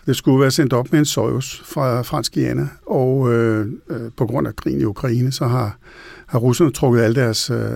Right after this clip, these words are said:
deres mandskab, jeg tror, der var en hundrede tyve mand eller sådan noget, hjem fra Fransk Guyana. Så der er ikke nogen Soyuz at sende den op med. Det har hele tiden været planen, at, øh, backuppen kunne være en Ariane seks. Øh, problemet med Ariane seks er, at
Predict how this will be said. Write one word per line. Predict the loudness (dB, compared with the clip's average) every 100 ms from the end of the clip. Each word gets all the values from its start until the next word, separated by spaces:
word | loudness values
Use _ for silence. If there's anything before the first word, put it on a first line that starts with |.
| -6
deres | -8 -4
mandskab, | -4 -4 -6
jeg |
tror, | -6 -8
der | -6
var | -4
en |
hundrede | 0 0 0
tyve | 0 0
mand | 0
eller | -4 -8
sådan | -6 -8
noget, | -2
hjem | -4 -4
fra | -8 -8
Fransk | -6 -8 -8
Guyana. | -8 -6 -6
Så | -2
der | 0
er | 2
ikke | 2
nogen | 0
Soyuz | 0 -2 -2 -4
at | -6
sende | -8 -6
den | -6
op | -4
med. | -4 -6 -8 -20 -20 -20 -20 -20 -20 -20 -20 _ _ -2
Det | 2
har |
hele | 4
tiden | 4 2 2
været | 0 0
planen, | 0 0 2 2
at, | 0 -4 -8 -8
øh, | -8 -8 -12 -16 -6
backuppen | -4 -4 -2 0 2
kunne | 0 0 0
være | 0 -2 -2
en |
Ariane | -2 -4 -4 -6
seks. | -8 -12 -14 -16 -20 _ -20 _ -16 -10
Øh, | -8 -6
problemet | -6 0 4 4
med | 4
Ariane | 2 0
seks | 0 -2 -2
er, | -2
at | -2